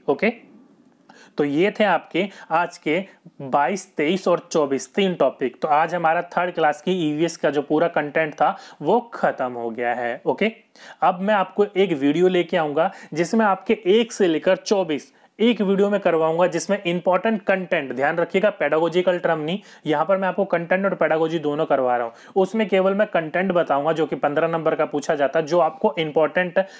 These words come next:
ध्यान रखने ही रखने होंगे। ओके, तो वो एक वीडियो लेके आऊँगा, चाहे वो एक घंटे की हो, दो घंटे की हो, कितने की भी हो,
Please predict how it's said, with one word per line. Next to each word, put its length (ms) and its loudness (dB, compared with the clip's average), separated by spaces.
ध्यान 360 -2
रखने 360 -2
ही 140 0
रखने 340 0
होंगे। 400 -6
ओके, 220 0
तो 100 2
वो 120 2
एक 140 0
वीडियो 280 2
लेके 240 0
आऊँगा, 160 2
चाहे 220 2
वो 140 2
एक 140 0
घंटे 300 -2
की 140 -2
हो, 100 0
दो 180 2
घंटे 300 -2
की 80 0
हो, 40 0
कितने 340 -2
की 160 -2
भी 100 0
हो, 160 0